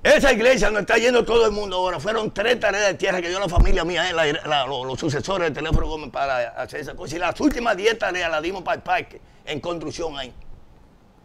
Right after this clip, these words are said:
Y así sucesivamente hemos aportado a, a este pueblo.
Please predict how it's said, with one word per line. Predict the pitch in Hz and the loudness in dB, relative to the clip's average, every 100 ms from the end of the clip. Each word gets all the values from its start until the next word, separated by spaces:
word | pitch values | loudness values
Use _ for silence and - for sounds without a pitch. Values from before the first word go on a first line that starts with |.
| _ _ _ _ _ - _ - | _ _ _ _ _ -20 _ -4
Y | 175 | 0
así | 165 - 226 | 2 2 2
sucesivamente | 214 214 208 196 196 165 147 131 - - - - _ _ | 2 4 4 4 -2 -4 -10 -14 -18 -20 -20 -20 _ _
hemos | 135 160 202 202 | -4 -4 -2 -2
aportado | 196 170 - 185 165 143 139 | -2 -4 2 2 2 -4 -4
a, | 135 | -4
a | |
este | 165 165 | -4 -6
pueblo. | 131 151 135 117 | -6 -6 -6 -8